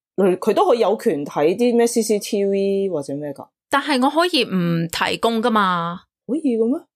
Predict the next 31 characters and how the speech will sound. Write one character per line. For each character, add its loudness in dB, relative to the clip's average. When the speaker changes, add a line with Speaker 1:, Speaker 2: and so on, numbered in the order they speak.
Speaker 2:
D -2
N 2
A 4
我 2
可 2
以 2
唔 -2
畀 0
你 0
㗎， -2
你 2
而 -4
家 0
唔 -2
係 2
有 2
實 0
證 -2
話 -2
我 -2
一 0
定 -2
係 -4
同 -10
呢 -2
單 -2
案 -6
有 -6
關 -6
吖 -6
嘛？ -8